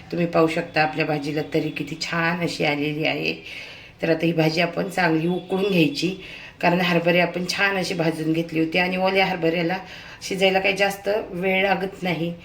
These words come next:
तर आता आपण याच्यामध्ये चवीप्रमाणे, आवडीप्रमाणे कोथिंबीर घालूया. तुम्हाला जशी आवडत असेल, जास्त आवडत असेल तर जास्त घाला,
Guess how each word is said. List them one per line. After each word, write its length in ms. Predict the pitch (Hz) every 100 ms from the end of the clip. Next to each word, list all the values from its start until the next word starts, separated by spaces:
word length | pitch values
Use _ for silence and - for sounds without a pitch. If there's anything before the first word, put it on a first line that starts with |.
| - - - - - - - - - - -
तर 80 | 160
आता 160 | 170 165
आपण 240 | 160 175
याच्यामध्ये 460 | 170 160 165 160 175
चवीप्रमाणे, 680 | - 175 170 160 156 160 165 -
आवडीप्रमाणे 640 | 160 170 180 170 165 160 160
कोथिंबीर 500 | 170 165 156 151 143
घालूया. 340 | 139 143 151 151 - - -
तुम्हाला 200 | 175 165
जशी 240 | 160 160 175
आवडत 340 | 156 156 151
असेल, 260 | 160 160 156
जास्त 260 | 156 -
आवडत 320 | 160 151 156 156
असेल 320 | 147 151 139
तर 60 |
जास्त 340 | 143 160 156 -
घाला, 320 | 147 147